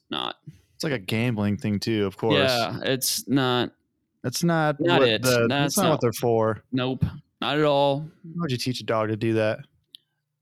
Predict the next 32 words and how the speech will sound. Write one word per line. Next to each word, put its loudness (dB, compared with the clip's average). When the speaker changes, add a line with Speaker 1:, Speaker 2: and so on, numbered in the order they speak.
Speaker 1:
'Cause 2
they're 4
pretty 2
much 0
messed 0
up, 0
even 0
if -4
they 0
do -2
survive. 0
Like, -2
they, -2
they're, -2
they're -2
Speaker 2:
They're -2
not -4
coming -2
back 0
from 0
that. 0
Some -2
serious 0
P -2
T -2
S -2
D. 0
Speaker 1:
Yeah. -4
Speaker 2:
Dogs 0
get 2
Speaker 1:
Exactly. 2
Speaker 2:
it. -20